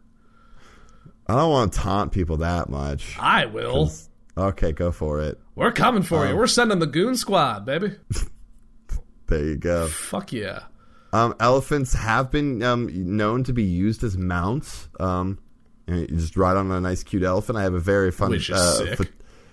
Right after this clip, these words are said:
Speaker 1: picture of both my, my fiance and our friend Abby riding an elephant at a Renaissance fair.
Speaker 2: Nice.
Speaker 1: Um, they're also very, um,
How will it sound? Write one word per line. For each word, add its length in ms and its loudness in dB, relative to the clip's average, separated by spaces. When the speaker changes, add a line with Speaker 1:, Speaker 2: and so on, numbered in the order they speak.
Speaker 1:
picture 400 2
of 100 2
both 240 0
my, 300 0
my 160 0
fiance 640 0
and 100 0
our 120 0
friend 420 -2
Abby 480 0
riding 340 0
an 60 -2
elephant 340 0
at 140 -2
a 40 -2
Renaissance 720 -2
fair. 440 -2
Speaker 2:
Nice. 500 -4
Speaker 1:
Um, 380 -2
they're 140 6
also 340 2
very, 500 4
um, 560 0